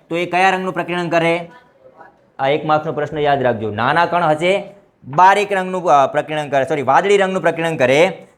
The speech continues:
છે. મોટા કણો હશે, ઈ મોટી તરંગ લંબાઈવાળા પ્રકાશ, સ્વાભાવિક છે, અગાઉ આપણે જોયું હતું, જાંબલી રંગની તરંગ લંબાઈ ઓછી હોય, રાતા રંગની તરંગ લંબાઈ વધારે હોય છે. તો મોટી તરંગ લંબાઈમાં કોણ આવે? રાતો રંગ આવે કે ના આવે? તો તમે કહી શકો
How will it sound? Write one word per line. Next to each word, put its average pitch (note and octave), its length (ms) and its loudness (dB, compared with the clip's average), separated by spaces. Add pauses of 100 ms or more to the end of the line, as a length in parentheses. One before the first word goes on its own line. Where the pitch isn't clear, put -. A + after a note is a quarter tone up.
છે. D3 340 0 (240)
મોટા E3 440 2
કણો G#3+ 260 2
હશે, G3+ 440 0 (120)
ઈ E3 100 -4
મોટી E3 540 -4
તરંગ G3+ 340 -2
લંબાઈવાળા F#3 520 2
પ્રકાશ, D3+ 480 0
સ્વાભાવિક E3 360 0
છે, E3+ 120 -4
અગાઉ D3 280 2
આપણે D#3+ 220 2
જોયું E3+ 220 -4
હતું, D3 140 -6
જાંબલી D3 400 -2
રંગની D#3 200 -4
તરંગ D3 260 -6
લંબાઈ D3 260 -4
ઓછી F#3 320 -4
હોય, A2+ 220 -2 (320)
રાતા D3 360 4
રંગની C#3+ 160 -4
તરંગ C3+ 380 -6
લંબાઈ C3+ 440 -2 (120)
વધારે C#3+ 340 2
હોય A#2+ 200 -2
છે. - 120 -16 (440)
તો C3+ 60 -2
મોટી D3+ 340 2
તરંગ E3+ 260 0
લંબાઈમાં F3 320 2
કોણ F3+ 160 0
આવે? B2 200 0
રાતો C3+ 220 0
રંગ D3+ 140 -4
આવે E3+ 180 4
કે F3+ 80 -2
ના E3+ 80 2
આવે? A2+ 200 0 (540)
તો C#3 60 -4
તમે D3 200 2
કહી G3+ 200 2
શકો B2 280 0